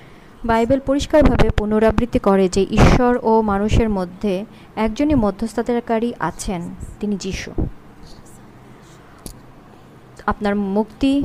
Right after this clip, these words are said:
অনন্ত জীবনের পথ কেবল তার মাধ্যমেই, তার মা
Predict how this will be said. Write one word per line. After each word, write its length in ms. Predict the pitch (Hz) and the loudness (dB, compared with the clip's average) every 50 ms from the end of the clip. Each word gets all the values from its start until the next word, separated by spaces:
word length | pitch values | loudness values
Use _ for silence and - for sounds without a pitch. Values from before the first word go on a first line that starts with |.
| - - | 0 2
অনন্ত 320 | - 208 220 240 262 254 277 | 2 2 2 2 2 2 2
জীবনের 380 | 233 233 240 240 233 233 226 214 | 0 2 2 2 2 0 0 2
পথ 260 | - 196 196 196 196 - | 2 2 2 2 0 -2
কেবল 260 | 214 196 202 214 208 208 | -2 0 2 0 0 2
তার 220 | 214 190 175 180 | 2 2 2 2
মাধ্যমেই, 600 | 180 175 160 160 160 - - 185 160 151 147 180 - - - - - - - - - - - - - - - | 0 -2 -4 -4 -6 -10 -8 -8 -6 -8 -8 -10 -8 -2 0 2 2 2 2 0 -4 -6 -12 -20 -20 -8 -2
তার 140 | 294 302 311 | -2 0 2
মা 440 | 269 226 214 208 214 240 285 339 | 2 2 2 2 0 0 -2 -4